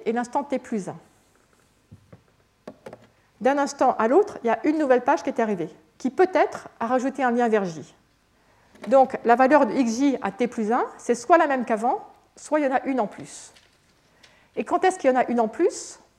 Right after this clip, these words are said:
Ben, soit parce que, soit parce que, avec proba P, la nouvelle page a choisi une page au hasard et c'est celle-ci, proba un sur T, soit avec proba un moins P, la nouvelle page a suivi un lien,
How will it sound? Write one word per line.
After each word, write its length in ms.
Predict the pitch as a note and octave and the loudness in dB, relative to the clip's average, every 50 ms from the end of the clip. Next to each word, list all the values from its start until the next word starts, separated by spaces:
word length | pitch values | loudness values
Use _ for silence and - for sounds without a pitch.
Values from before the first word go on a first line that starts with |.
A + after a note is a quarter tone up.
| _ _ _ _ _ _ _ _ _ _ _ - | _ _ _ _ _ _ _ _ _ _ _ -8
Ben, 100 | A3+ A3+ | -6 -6
soit 480 | - - - D#4+ F4 E4 D#4+ - - - | -6 -4 0 4 4 4 4 2 -2 -4
parce 220 | - A#3+ - - | -4 -4 -4 -6
que, 260 | - - B3 A#3 A3 - - - _ _ _ _ _ _ _ _ _ _ _ _ _ _ _ _ _ _ _ - - _ | -6 -4 -4 -4 -4 -6 -12 -20 _ _ _ _ _ _ _ _ _ _ _ _ _ _ _ _ _ _ _ -20 -20 _
soit 300 | - - - D4+ D#4 D#4+ | -20 -6 -2 -2 0 0
parce 240 | D#4+ C4+ - - - | -2 -4 -8 -8 -6
que, 200 | - C4 A#3+ A3 - - - _ _ _ _ _ - | -4 -4 -4 -4 -6 -12 -20 _ _ _ _ _ -2
avec 200 | G#3+ A#3+ A#3+ A#3+ | -2 -2 -2 -2
proba 280 | - - A3 A3+ G#3+ | -2 -2 0 0 -2
P, 280 | A3 - - B3+ A#3 - - - _ _ _ _ _ _ _ _ _ _ _ _ _ _ - | -2 -2 -4 -4 -4 -4 -8 -16 _ _ _ _ _ _ _ _ _ _ _ _ _ _ -8
la 80 | G#3+ A3 | -6 -4
nouvelle 340 | A#3 C4 A#3 B3 A#3+ A#3 | -4 -2 0 0 -2 -2
page 360 | B3 B3+ B3 A#3+ A3 G#3+ - - - _ _ _ _ _ - | 0 0 0 0 0 -2 -6 -16 -20 _ _ _ _ _ -16
a 60 | A3 | -14
choisi 320 | A3 - C4+ B3 A#3 C4+ | -4 0 0 0 2 0
une 140 | C4 A3+ G#3 | -2 -2 -2
page 240 | G#3+ - C4 B3+ - | 0 0 0 2 2
au 80 | B3 A#3 | 2 2
hasard 480 | A3+ G#3+ A3+ A3+ A3 G#3 G3+ - - - _ _ | 2 2 2 0 0 -2 -4 -6 -12 -20 _ _
et 80 | - F#3+ | -8 -8
c'est 140 | - - F3+ | -8 -8 -8
celle-ci, 380 | - - F#3+ F#3+ - - F4+ A#4+ A#4 - - - _ _ _ _ _ _ _ _ _ | -6 -6 -6 -6 -4 -2 -2 -2 -2 -6 -18 -20 _ _ _ _ _ _ _ _ _
proba 340 | - - F#3+ E3 D#3+ - - - | -10 -8 -8 -8 -8 -8 -10 -12
un 100 | E3 D#3 | -12 -10
sur 180 | - G3+ - | -10 -10 -10
T, 180 | - - E4 F#4+ - - - _ _ _ _ _ _ _ _ _ _ | -8 -8 -8 -8 -8 -10 -20 _ _ _ _ _ _ _ _ _ _
soit 460 | - - - - E4+ E4+ E4 E4 - | -20 -12 -4 0 2 2 2 2 0
avec 200 | A#3 A#3+ C4 A#3+ | -2 -2 -2 -2
proba 380 | - - C4+ A3 B3+ B3 - - | -2 0 0 2 2 2 2 0
un 100 | C4+ D4 | -2 -2
moins 200 | D4 D4+ C4+ C4+ | 0 0 0 0
P, 280 | A3 - C4+ C4 B3+ B3+ - - _ _ _ _ | 0 0 -2 -2 -2 -4 -8 -16 _ _ _ _
la 80 | - A3+ | -4 -2
nouvelle 320 | A#3+ C#4 A#3+ B3+ B3 B3 | -2 2 2 2 2 2
page 180 | - B3 A#3 A3+ | 0 0 0 0
a 60 | G3+ | -4
suivi 340 | G3+ - - B3+ G3+ G#3+ G3+ | -4 -4 -4 -2 0 0 0
un 100 | G3+ G3+ | 0 0
lien, 260 | G3+ G#3+ B3 C#4+ G#4 | 0 0 -2 -2 -4